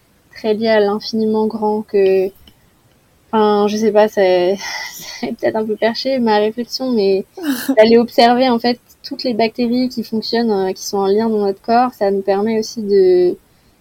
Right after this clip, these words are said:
Speaker 1: de faire le lien avec nous. Enfin, tu sais, nous, on est un petit peu aussi des petites bactéries dans l'univers.
Speaker 2: Exactement. Non, mais j'adore, j'adore cette, euh,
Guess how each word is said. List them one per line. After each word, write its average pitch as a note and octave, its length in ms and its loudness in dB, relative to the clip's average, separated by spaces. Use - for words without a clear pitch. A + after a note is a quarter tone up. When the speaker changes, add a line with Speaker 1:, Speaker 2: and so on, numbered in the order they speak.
Speaker 1:
de G3 120 2
faire G3+ 220 4
le G3+ 80 6
lien G#3 260 4
avec G3 280 2
nous. A#3 380 2
Enfin, G#3+ 200 -2
tu G#3 60 -2
sais, B3 140 -4
nous, A#3 200 2
on G#3+ 60 0
est G3 140 -2
un F#3 80 -4
petit - 200 -8
peu A#3+ 140 -2
aussi A3+ 220 -4
des G#3+ 120 -2
petites G#3 300 -4
bactéries A3+ 460 -2
dans G#3+ 100 0
l'univers. G#3+ 480 0
Speaker 2:
Exactement. F#3 720 -12
Non, G#3 180 -8
mais A3 140 -4
j'adore, G3+ 420 -2
j'adore G#3 340 -4
cette, A3 280 -4
euh, G3 400 4